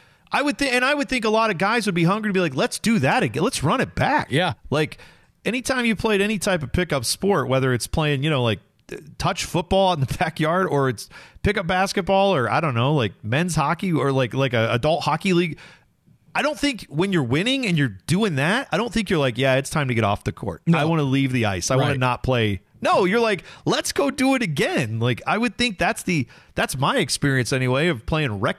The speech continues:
Speaker 1: level sports. I assume for professionals who paid millions of dollars, it's the same thing. Let's keep going out there and dominating. So I say that I hope they go out and they, they unleash hell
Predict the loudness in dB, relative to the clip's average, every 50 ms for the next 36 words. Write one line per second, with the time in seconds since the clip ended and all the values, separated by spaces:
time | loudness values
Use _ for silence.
0 | _ _ -2 -2 0 0 0 -2 -2 -2 -2 -2 -2 -2 -2 -2 -2 -2 -2 -2
1 | -2 0 0 -2 -2 0 -2 -2 0 -2 -4 -2 -2 -2 -2 -2 -2 -2 -2 0
2 | 0 -2 -2 -4 -4 -2 -2 0 0 0 -2 -2 0 -2 -2 -2 -2 0 0 2
3 | 0 0 -2 -4 -8 -14 -20 -20 -20 -14 -8 -4 -4 -2 -2 -2 -4 -4 -4 -4
4 | -2 -2 -2 -4 -6 -10 _ _ _ -4 -2 -2 -2 -4 -4 -4 -4 -2 0 0
5 | 0 2 2 2 0 0 0 0 0 0 0 0 0 0 0 0 0 -2 -2 -2
6 | -4 -4 -6 -10 -14 -12 -6 -4 0 0 2 2 0 0 -4 -8 -16 _ _ _
7 | _ _ _ _ -8 -6 -4 -2 -2 -2 0 0 0 0 -2 -2 -2 0 2 2
8 | 2 0 0 -2 -2 -2 0 2 2 2 2 2 0 -2 -8 _ -6 -4 -2 0
9 | 0 0 -2 -4 -6 -10 -4 -2 -2 0 0 0 -2 0 0 0 2 2 2 2
10 | 2 0 0 0 -4 -8 -12